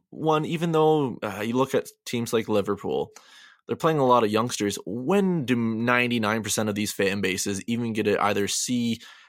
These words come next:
um, a lot of these squad players that don't make the bench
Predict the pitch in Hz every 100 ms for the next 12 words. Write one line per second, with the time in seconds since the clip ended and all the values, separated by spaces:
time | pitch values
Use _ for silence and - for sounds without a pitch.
0 | _ 98 98 95 95 101 101 101 92 98
1 | 92 - 110 110 104 107 104 101 101 101
2 | 104 104 - 95 98 101 101 98 -